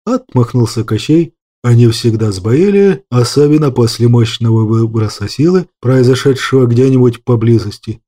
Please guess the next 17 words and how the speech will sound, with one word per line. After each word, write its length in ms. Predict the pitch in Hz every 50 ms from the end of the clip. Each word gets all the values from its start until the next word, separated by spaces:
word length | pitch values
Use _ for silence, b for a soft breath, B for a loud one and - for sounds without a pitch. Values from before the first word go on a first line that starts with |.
| _ _ -
Пространство 840 | - 117 120 117 - - 127 151 170 175 170 147 - - 127 131
претерпевает 840 | 120 123 123 120 127 131 120 117 - 135 139 151 156 143 131 117 -
ряд 220 | 123 131 127 117 117
изменений 840 | 113 107 104 107 110 110 113 123 139 151 165 170 165 151 123 - _ -
и 100 | 120 123
не 140 | 127 123 113
всегда 420 | 117 - 120 117 120 131 131 131
искривляется 1000 | 120 - - - 120 127 131 151 170 175 156 127 117 101 - - - 107 98 95 -
по 240 | - 110 107 98 -
твоему 420 | - 110 113 117 120 117 117 117 107
желанию». 460 | 104 113 113 113 110 107 110 104 - _ _ _ _ _ -
«Да, 680 | 180 196 214 214 208 196 180 165 151 143 135 123 - _ _ _ _ _ _ -
было 320 | 226 233 226 196 160 147
такое 360 | 139 143 135 - 147 147 143 135
поблизости», 960 | - 151 147 147 170 185 185 170 147 127 127 127 123 - - 135 127 117 - _ _ _ _ _ _ -
произнёс 720 | - 202 254 254 196 151 120 113 104 104 120 117 113 - -
магистр. 540 | 113 113 117 151 165 147 - - - 120